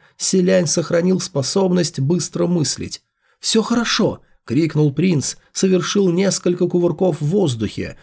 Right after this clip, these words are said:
схватил падающую саблю и обеими руками вновь вонзил её в скалу. С громким звоном в стороны брызнули огненные капли, яркие и слепящие.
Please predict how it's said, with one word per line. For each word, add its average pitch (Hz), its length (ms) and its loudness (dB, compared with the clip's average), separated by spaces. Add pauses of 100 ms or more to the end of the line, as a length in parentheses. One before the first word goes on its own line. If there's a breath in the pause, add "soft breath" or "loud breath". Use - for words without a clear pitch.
(100)
схватил 151 600 0
падающую 151 580 0
саблю 113 600 -2 (180 soft breath)
и 117 60 -2
обеими 127 460 2
руками 175 640 0 (120 loud breath)
вновь 131 560 0 (120)
вонзил 156 600 2
её 127 300 2
в - 80 -6
скалу. 85 580 -4 (800)
С 92 200 -6
громким 143 560 2
звоном 123 600 0 (120)
в - 80 -10
стороны 160 560 2
брызнули 160 640 2
огненные 160 580 2
капли, 127 640 -4 (160 soft breath)
яркие 160 640 0
и 170 120 -4
слепящие. - 960 -2